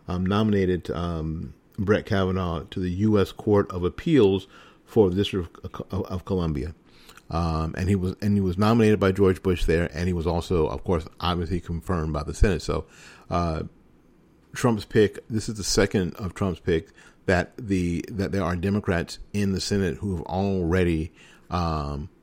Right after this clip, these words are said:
confirmed the nomination on that pick at another time. So, will the same thing happen? No, I think I, I thought it was interesting. He was also involved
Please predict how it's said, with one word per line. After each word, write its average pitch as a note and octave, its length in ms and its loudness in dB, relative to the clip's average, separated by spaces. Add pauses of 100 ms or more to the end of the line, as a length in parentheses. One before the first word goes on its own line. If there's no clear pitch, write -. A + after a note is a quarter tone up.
(120)
confirmed G2 640 0
the F2+ 100 0
nomination F2+ 760 -2
on F2+ 260 -4
that - 240 -10
pick - 260 0 (500)
at F#2 140 -2
another F2 300 -2
time. E2+ 440 0
So, E2 360 -4 (1120)
will F#2 100 -4
the E2+ 60 -6
same G2+ 260 0
thing F#2 180 -2
happen? F#2 440 0 (280)
No, D#2 380 -4
I G2 100 -4
think B2 260 -2
I, A2+ 100 -2 (280)
I G#2+ 140 0
thought C3 220 6
it A2 40 8
was F#2 120 4
interesting. E2 400 -2
He F#2+ 80 -4
was G#2 160 -2
also A2 380 4
involved F2+ 640 0